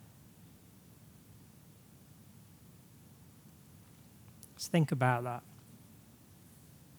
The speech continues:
Time and time again, the prophets are telling the king,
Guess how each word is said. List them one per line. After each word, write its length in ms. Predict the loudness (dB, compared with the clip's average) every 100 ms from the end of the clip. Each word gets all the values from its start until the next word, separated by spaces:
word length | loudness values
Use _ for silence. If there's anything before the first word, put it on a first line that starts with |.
| -16 -16 -14 -12 -6 -6 -6 -10 -12 -2 12
Time 260 | 12 12
and 140 | 12 12
time 280 | 12 12 12
again, 340 | 12 12 12
the 40 |
prophets 560 | 12 12 12 12 12 12
are 60 | 10
telling 420 | 12 12 12 12
the 60 |
king, 640 | 12 12 12 12 12 12